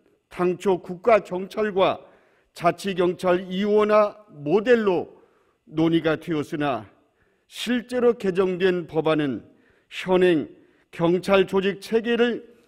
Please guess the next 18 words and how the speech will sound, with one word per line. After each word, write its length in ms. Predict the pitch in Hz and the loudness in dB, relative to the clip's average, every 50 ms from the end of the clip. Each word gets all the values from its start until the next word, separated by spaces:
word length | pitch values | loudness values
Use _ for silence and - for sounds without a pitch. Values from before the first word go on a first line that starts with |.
| _ _ _ 180 | _ _ _ -8
유지한 520 | 175 196 233 226 214 254 269 254 240 240 226 | -6 -4 -4 -4 0 2 2 2 2 0 -4
상태에서 960 | - - - 214 208 202 - 202 190 180 165 - - 185 180 165 - - - - _ _ _ _ _ _ _ _ | -6 -6 -6 -6 -6 -4 0 2 2 2 2 2 0 -2 -2 -2 -2 -6 -10 -18 _ _ _ _ _ _ _ _
경찰의 800 | - - 170 165 175 160 - 175 175 175 175 170 160 123 - - - _ _ _ _ _ | -6 -2 0 0 0 0 -2 -2 0 2 2 2 0 -2 -4 -10 -20 _ _ _ _ _
사무만 920 | _ - - - - 214 226 208 214 214 214 208 208 208 208 202 190 202 | _ -18 -16 -12 -6 0 2 2 2 2 2 4 4 4 4 2 0 -4
구분하고 840 | - 202 220 214 262 247 220 196 175 147 151 143 113 - - - - _ _ _ _ _ _ _ | -6 -6 -2 0 2 4 4 4 4 2 0 -2 -2 -4 -8 -18 -20 _ _ _ _ _ _ _
사무에 640 | - - - - 196 180 180 175 180 180 165 170 | -20 -14 -4 0 0 2 2 4 2 2 2 2
따라 420 | - 185 170 175 170 151 123 117 110 - _ _ _ _ _ _ _ | 0 2 2 4 2 2 0 -4 -8 -18 _ _ _ _ _ _ _
지휘 400 | - - 202 202 185 202 202 190 | -12 -8 -4 -2 -2 0 -2 -2
감독 520 | - - 190 190 196 190 180 196 185 190 - | -2 -2 -2 -2 -2 0 0 0 0 -2 -4
주체를 480 | 196 180 - - 214 196 202 202 202 | -8 -8 -2 0 0 2 0 0 -4
달리하는 680 | - - 180 190 202 233 233 233 240 254 254 247 226 - - _ _ _ _ _ _ _ 170 | -6 -6 -6 -4 2 2 4 4 4 0 -4 -6 -8 -14 -20 _ _ _ _ _ _ _ -6
일원화 420 | 175 175 180 175 165 165 165 165 | -2 -2 0 0 0 0 0 -2
모델이 540 | 156 151 151 160 151 156 151 151 156 156 156 | -2 -4 -4 -4 -2 -2 -4 -4 -6 -6 -8
되었습니다. 720 | - 160 139 123 110 - 143 131 127 120 123 110 104 - _ _ _ _ _ _ _ _ _ _ _ _ _ _ _ _ _ _ _ | -8 -8 -8 -8 -8 -8 -8 -8 -8 -6 -6 -8 -8 -12 _ _ _ _ _ _ _ _ _ _ _ _ _ _ _ _ _ _ _
현재 640 | _ - - - 185 190 185 190 185 185 202 196 185 - | _ -16 -10 -4 -2 0 0 0 2 4 4 4 4 2
도입 300 | - 196 196 190 190 - | -2 -4 -4 -4 -4 -6
중인 320 | 208 202 196 196 196 190 | -6 -4 -2 -4 -4 -4
자치경찰제는 1300 | - 175 170 170 - 196 190 180 - 180 170 165 165 180 170 160 165 175 170 170 165 160 135 - - | -4 -4 -6 -4 -4 -6 -8 -6 -6 -6 -6 -6 -4 -2 -2 -2 -2 -4 -2 -2 -2 -2 -4 -6 -10